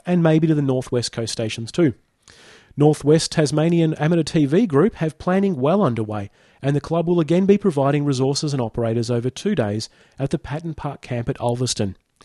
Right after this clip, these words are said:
Operators offering their assistance at this time with communications and control are Neil, seven N X,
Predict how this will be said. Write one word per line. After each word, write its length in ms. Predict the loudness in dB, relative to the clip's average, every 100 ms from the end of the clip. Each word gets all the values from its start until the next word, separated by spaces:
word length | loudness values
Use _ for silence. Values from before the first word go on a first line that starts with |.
| _ -20 _ -2
Operators 460 | 0 2 2 0
offering 380 | 0 0 0 2
their 140 | 4
assistance 500 | 2 2 0 0 -2
at 140 | -2 -2
this 180 | -2 0
time 400 | -2 -2 -4 -4
with 160 | -6
communications 640 | -2 -4 -2 -2 -2 -2 -4
and 160 | -6 -6
control 540 | -8 -2 0 0 -6 _ -20 -8
are 100 | -4
Neil, 380 | 2 2 2 0
seven 320 | 0 0 0
N 100 | 0
X, 320 | -2 -2 -10